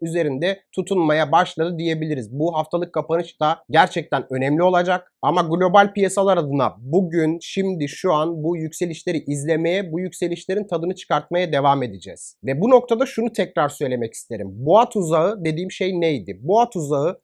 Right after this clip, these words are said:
teknik olarak piyasalarda tüm yatırımcıları, tüm inananları daha fazla yükselişler olacağına inandırdıktan sonra, yani kayda değer yükselişler devam ettikten sonra daha büyük boğa olacağına inandırdığı noktada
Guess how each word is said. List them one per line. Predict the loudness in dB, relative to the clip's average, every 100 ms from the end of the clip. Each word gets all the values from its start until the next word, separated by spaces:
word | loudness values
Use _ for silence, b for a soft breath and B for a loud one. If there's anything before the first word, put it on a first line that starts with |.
| -8
teknik | -6 -4 0
olarak | 2 2 0 -6 -2
piyasalarda | 0 2 2 2 2 0 -4 -8
tüm | -6 -2 -2 -4 -10 -4
yatırımcıları, | -2 0 0 0 -2 0 2 0 -2
tüm | -6 -6 -4
inananları | 0 2 2 0 2 2 0 -2 4
daha | 6 6
fazla | 4 2 0
yükselişler | -2 -4 -4 -2 -2 -2
olacağına | 0 0 0 0 0 -2
inandırdıktan | -2 0 0 -2 -4 -8 -6 -6
sonra, | -4 -4 -2 -4
yani | 0 2 2 0
kayda | 0 2 0 2
değer | 0 0
yükselişler | -4 -6 -6 -4 -4 -2
devam | -2 -2 -4 -10
ettikten | -10 -12 -10 -4 -2
sonra | -2 -6 -6 -6 -10 _ _ _ 0
daha | 2 2 2
büyük | 0 0
boğa | 4 4 6
olacağına | 4 2 2 0 -2 -4 -4
inandırdığı | 0 2 0 -2 -2 -4 -2
noktada | 0 -2 -2 -2 0 0